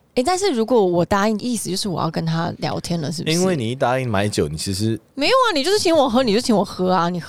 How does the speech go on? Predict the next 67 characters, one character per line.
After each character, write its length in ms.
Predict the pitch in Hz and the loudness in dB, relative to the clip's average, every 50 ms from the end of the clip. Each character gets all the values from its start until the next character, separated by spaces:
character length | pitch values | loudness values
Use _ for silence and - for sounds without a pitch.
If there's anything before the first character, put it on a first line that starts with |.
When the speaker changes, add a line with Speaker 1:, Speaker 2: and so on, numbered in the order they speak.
| - - | -12 -12
Speaker 1:
请 220 | - - - 185 - | -10 -8 -8 -6 -4
完 160 | - 185 185 | -4 -4 -4
就 60 | - | -4
可 100 | - - | -4 -4
以 80 | - 180 - | -4 -4 -4
走 160 | - 180 - - | -4 -4 -4 -2
了。 140 | - - - 269 - - - - - _ _ | -4 -6 -6 -6 -6 -10 -14 -20 -20 _ _
Speaker 2:
一 100 | - 135 | -8 -6
定 140 | 147 185 185 | -4 -2 0
会 140 | 185 190 170 127 | 0 2 2 2
有 80 | 98 | 0
一 40 | 98 | 0
个 80 | 110 110 | -2 -4
空 220 | - - 131 113 | -4 -4 -4 -2
档 180 | 101 90 78 73 | -2 -4 -4 -4
跟 100 | 87 98 | -4 -4
你 40 | 85 | -4
聊 160 | 73 71 73 | -4 -4 -6
聊 120 | 76 73 | -6 -6
天 220 | - - - 80 73 69 67 | -8 -8 -10 -10 -10 -8 -4
啊。 20 | - | 0
Speaker 1:
哦， 320 | 185 185 196 220 254 240 | 0 2 2 2 0 0
等 200 | - 175 180 196 | 0 -2 -2 -2
酒 160 | 208 - 170 - | 0 0 0 0
的 60 | 170 | -2
时 200 | - - - 170 | -4 -4 -4 -2
候。 160 | 165 175 - | -2 0 0
Speaker 2:
等 140 | 110 123 131 | -2 -2 -4
酒 180 | 127 92 71 | -4 -6 -6
的 60 | 65 65 | -6 -8
时 180 | - 71 71 | -10 -12 -12
候 100 | 73 80 - | -10 -10 -8
啊。 40 | - | -4
Speaker 1:
嗯， 260 | 185 180 170 165 160 | -4 -4 -4 -4 -4
可 120 | - - 196 | -4 -2 0
以 100 | 202 208 | 0 0
啊， 140 | 170 127 160 | 0 -2 -2
可 120 | - 170 | -4 -6
以 40 | 135 | -6
啊， 120 | - - - - - | -6 -6 -8 -8 -8
Speaker 2:
对。 80 | - - | -8 -8
Speaker 1:
聊 120 | - 50 - | -8 -8 -8
天 200 | - - - - - | -8 -10 -10 -10 -10
这 20 | |
样 100 | 62 - | -10 -12
子。 60 | - - | -10 -10
Speaker 2:
他 60 | 104 | -8
就 140 | 110 117 117 | -6 -6 -6
问 160 | 110 101 98 | -6 -6 -8
说 100 | 104 117 131 | -8 -6 -6
：“诶， 100 | 147 156 151 | -6 -6 -4
那 300 | 147 147 135 120 95 73 - _ _ _ _ _ _ | -4 -2 -2 -2 -4 -8 -12 _ _ _ _ _ _
你 80 | - 98 | -10 -8
们 120 | 92 92 | -6 -4
今 100 | 92 104 | -4 -2
天 80 | 107 104 | -2 -2
干 100 | 107 98 | -2 -4
嘛 120 | 82 64 | -6 -8
来 180 | 55 50 50 - | -10 -14 -14 -16
啊？” 120 | 110 - _ _ _ _ - | -18 -20 _ _ _ _ -8
Speaker 1:
就 100 | - 254 | -6 -4
是 80 | 254 | -2
朋 140 | 240 233 190 | 0 0 0
友 120 | 185 165 160 | 0 0 -2
庆 240 | - 190 180 170 | -4 -4 -4 -4
生 240 | 160 156 156 - - 113 | -6 -6 -6 -6 -8 -8
啊。 220 | 101 107 - | -10 -10 -12